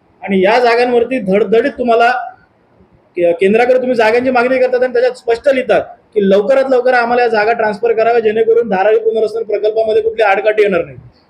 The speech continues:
आणि एका बाजूला सांगतात की आम्ही धारावीकरांना इकडे येऊ देणार नाही.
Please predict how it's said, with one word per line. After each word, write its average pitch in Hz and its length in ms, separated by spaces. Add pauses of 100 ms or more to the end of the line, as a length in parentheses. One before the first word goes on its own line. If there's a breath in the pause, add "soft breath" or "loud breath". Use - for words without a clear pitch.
(160)
आणि 214 140
एका 226 160
बाजूला 247 220
सांगतात 233 240
की 240 80
आम्ही 233 240
धारावीकरांना 220 640
इकडे 214 180
येऊ 202 80
देणार 196 220
नाही. 190 200